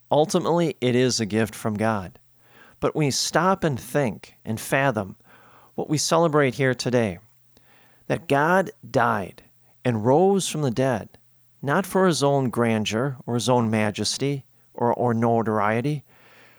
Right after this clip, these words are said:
but he did it specifically for us, so that we might have eternal life. We might be in a right relationship, righteousness with God. Therefore,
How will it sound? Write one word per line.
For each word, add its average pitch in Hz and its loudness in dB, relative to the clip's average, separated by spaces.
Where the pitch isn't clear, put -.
but 104 -2
he 117 0
did 147 4
it 190 0
specifically 151 -2
for 120 0
us, 101 -6
so - -2
that 123 2
we 175 2
might 127 0
have 120 -2
eternal 120 0
life. 113 -4
We 156 2
might 170 2
be 139 0
in 120 -2
a 113 2
right 120 2
relationship, 120 -2
righteousness 123 -4
with 110 -8
God. 107 -4
Therefore, 147 2